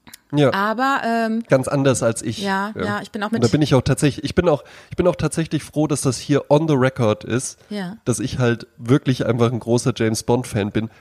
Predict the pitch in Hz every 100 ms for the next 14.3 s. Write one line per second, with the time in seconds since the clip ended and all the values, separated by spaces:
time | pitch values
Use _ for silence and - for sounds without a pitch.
0 | - 113 107 123 - - 131 113 120 127
1 | 110 117 107 - 110 110 110 120 117 101
2 | 113 104 131 113 110 110 113 110 104 107
3 | 107 - 117 117 - 98 104 104 101 110
4 | 98 95 98 101 110 110 110 98 110 120
5 | 120 101 - 113 135 120 101 - - 104
6 | 131 123 113 - - - 120 107 113 101
7 | 101 107 113 123 120 120 113 - 139 139
8 | 135 123 110 - - 226 - - 208 220
9 | 208 208 220 214 214 202 - 208 - 202
10 | - 185 220 - 190 185 190 - 185 -
11 | 196 190 185 160 185 220 202 185 170 -
12 | 175 - 180 175 - 175 - 202 - 196
13 | 208 214 226 - - - - - 202 202
14 | 196 196 190